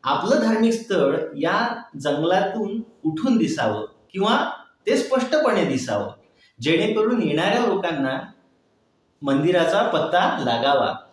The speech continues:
यासाठी हा भगवा रंग आपल्या झेंड्याने घेतला असावा. रा-, त्यांचा दुसरा प्रश्न म्हणजे की त्यांची जी लिपी आहे,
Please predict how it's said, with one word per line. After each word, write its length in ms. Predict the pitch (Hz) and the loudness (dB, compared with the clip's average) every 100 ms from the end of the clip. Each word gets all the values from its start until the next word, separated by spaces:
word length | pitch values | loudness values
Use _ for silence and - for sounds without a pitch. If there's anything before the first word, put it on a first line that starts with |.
| _ _ - | _ _ -8
यासाठी 800 | - 208 - - 123 123 131 - - _ _ _ _ | 0 2 2 0 -4 -4 -8 -10 -16 _ _ _ _
हा 140 | 185 - | -2 0
भगवा 300 | 127 123 147 | 0 2 2
रंग 280 | 127 110 - - - _ _ _ _ _ | 2 0 -2 -4 -10 _ _ _ _ _
आपल्या 300 | 117 143 156 | -8 -4 -4
झेंड्याने 340 | 151 151 147 147 | -2 -2 -2 -2
घेतला 360 | 135 127 131 | -4 -2 -2
असावा. 380 | 123 123 117 117 - _ _ _ _ _ _ _ _ _ _ _ _ _ _ _ - | -2 -4 -6 -8 -10 _ _ _ _ _ _ _ _ _ _ _ _ _ _ _ -6
रा-, 260 | 123 117 | -2 0
त्यांचा 300 | 147 143 - | 0 -2 0
दुसरा 360 | 226 185 226 277 | 0 0 2 2
प्रश्न 360 | 269 226 226 247 | 2 0 0 2
म्हणजे 640 | 247 226 151 151 - - _ _ _ _ - | 2 2 0 -4 -6 -16 _ _ _ _ -6
की 140 | 262 190 180 95 90 - _ _ _ _ _ _ _ _ _ | -2 0 0 -4 -10 -18 _ _ _ _ _ _ _ _ _
त्यांची 320 | 185 190 - 269 | -4 -2 0 0
जी 300 | - 240 226 | 0 0 0
लिपी 340 | 214 269 262 | -2 -2 0
आहे, 360 | 156 - - | 2 0 -4